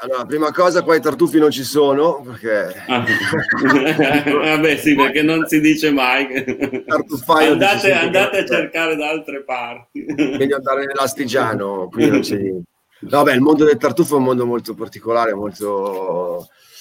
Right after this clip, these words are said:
Speaker 1: insomma, è un segreto un po', nel senso che comunque chi conosce i boschi dove cercare tartufi se li tiene per se stesso.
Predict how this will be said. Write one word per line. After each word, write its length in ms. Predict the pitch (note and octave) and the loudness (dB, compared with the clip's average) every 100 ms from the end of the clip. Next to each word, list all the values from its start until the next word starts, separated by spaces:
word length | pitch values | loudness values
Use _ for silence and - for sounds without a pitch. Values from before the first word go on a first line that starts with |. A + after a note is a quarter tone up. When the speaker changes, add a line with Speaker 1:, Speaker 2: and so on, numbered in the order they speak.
| G2+ - G#2+ | -18 -18 -18
Speaker 1:
insomma, 260 | - G2 G2 | -8 -6 -4
è 20 | |
un 140 | G2+ | -6
segreto 480 | G2 A2+ B2+ A#2+ A#2 | -2 0 2 0 -2
un 80 | G2+ | -4
po', 180 | A2+ G2 | -2 -2
nel 160 | F#2+ | -2
senso 320 | F2 F#2+ F2 F#2 | -10 -14 -14 -14
che 120 | F2+ | -14
comunque 340 | F#2 G#2+ G#2 | -10 -10 -10
chi 120 | F#2 | -12
conosce 760 | F2+ G2+ G#2+ A2 A2+ G#2 G2+ G2 | -8 -4 -4 -2 -2 0 0 -2
i 120 | F#2 | -4
boschi 440 | F#2 G#2+ A2+ - A2 | -2 0 0 -2 -2
dove 240 | G2+ G2 | -2 -2
cercare 380 | F#2 F#2 A2+ G2 | -6 -8 -6 -6
tartufi 680 | G#2+ - A#2+ A#2 A#2+ A2 G2 | -8 -6 -8 -2 0 2 0
se 100 | F2+ | -6
li 80 | F#2 | -10
tiene 220 | F#2+ G2+ | -6 -6
per 160 | F2 F#2 | -8 -12
se 120 | F#2 | -14
stesso. 540 | - G#2+ E2+ - - | -4 -2 -2 -8 -12